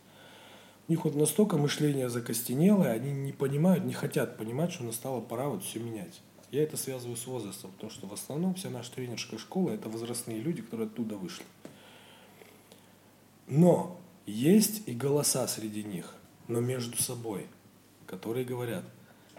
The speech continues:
тоже тренеры: "Ребята, ну давайте признаем, ну давайте". Ну вся старая методика была на химию заточена.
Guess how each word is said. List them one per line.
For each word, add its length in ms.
тоже 240
тренеры: 440
"Ребята, 420
ну 140
давайте 380
признаем, 520
ну 80
давайте". 480
Ну 100
вся 280
старая 340
методика 520
была 260
на 140
химию 380
заточена. 480